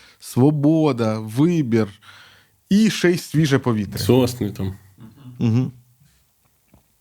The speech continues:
Speaker 1: Ну, і виявилося, що локація то, то вона, то там,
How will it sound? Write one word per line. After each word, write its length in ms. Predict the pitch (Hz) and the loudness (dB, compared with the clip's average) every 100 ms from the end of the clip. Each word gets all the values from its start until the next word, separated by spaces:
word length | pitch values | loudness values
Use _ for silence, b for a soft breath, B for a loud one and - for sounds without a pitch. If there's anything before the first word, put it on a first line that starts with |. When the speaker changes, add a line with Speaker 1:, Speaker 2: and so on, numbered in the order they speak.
| _ - B B B B - | _ -20 B B B B -2
Speaker 1:
Ну, 100 | 160 | 2
і 80 | 160 | 2
виявилося, 400 | 165 208 196 170 | 2 2 2 2
що 160 | 170 | 0
локація 560 | 160 160 160 170 160 143 | 2 2 2 0 2 0
то, 180 | 127 139 - _ _ _ | 0 -2 -4 _ _ _
то 100 | 135 | 0
вона, 220 | 135 139 | 0 0
то 160 | 131 135 | -2 -4
там, 460 | - 180 214 139 | -2 0 0 -4